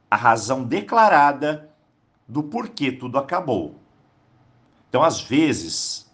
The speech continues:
às vezes, uma pitada de raiva, de nojo,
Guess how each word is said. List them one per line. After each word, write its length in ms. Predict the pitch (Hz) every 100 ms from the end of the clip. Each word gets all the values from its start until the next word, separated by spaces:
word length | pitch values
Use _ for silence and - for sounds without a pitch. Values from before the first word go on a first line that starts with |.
| _ _
às 220 | - 214 226
vezes, 520 | 127 78 - - _ _ _ _ _ _ -
uma 120 | 98
pitada 400 | 110 107 139 170
de 100 | 196
raiva, 600 | 185 151 139 123 135 - _ _ _ _ _ -
de 120 | 110
nojo, 580 | 120 139 135 117 127